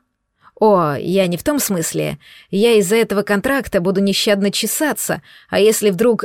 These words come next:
задремлю и прекращу себя контролировать, то еще и ругаться. Чуть смущенно добавил Рейвен. Я таки встала с кровати, подошла к мужчине,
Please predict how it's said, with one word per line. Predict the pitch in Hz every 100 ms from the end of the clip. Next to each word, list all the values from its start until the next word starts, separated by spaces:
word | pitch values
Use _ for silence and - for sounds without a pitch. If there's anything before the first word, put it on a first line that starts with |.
| -
задремлю | 185 196 226 208 240 302 175 -
и | 185
прекращу | 190 202 208 214 226
себя | - 196 185
контролировать, | 190 185 175 269 285 165 - _ _ _ -
то | 190
еще | 202 - 196 196 196 180 _ -
и | 214
ругаться. | 220 262 302 - - 123 101 _ _ _ _ _ _
Чуть | - 262
смущенно | 208 208 190 - 320 349
добавил | 214 196 196 202 208 -
Рейвен. | - 233 180 165 156 156 _ _ _ _ _ _ -
Я | 202 320 330 311
таки | 254 262
встала | 226 - 233 202
с | -
кровати, | 202 175 175 - 277 - _ _ -
подошла | 214 240 294 349
к | 247
мужчине, | 220 - - 165 190 220